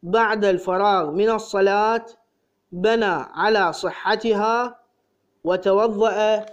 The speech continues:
للصلوات الآتية. يعني مثلا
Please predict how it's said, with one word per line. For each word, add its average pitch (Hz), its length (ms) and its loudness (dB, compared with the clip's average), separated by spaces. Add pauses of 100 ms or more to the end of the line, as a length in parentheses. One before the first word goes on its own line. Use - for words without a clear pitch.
(280)
للصلوات 185 760 0
الآتية. 202 680 0 (140)
يعني 220 300 2
مثلا 208 500 2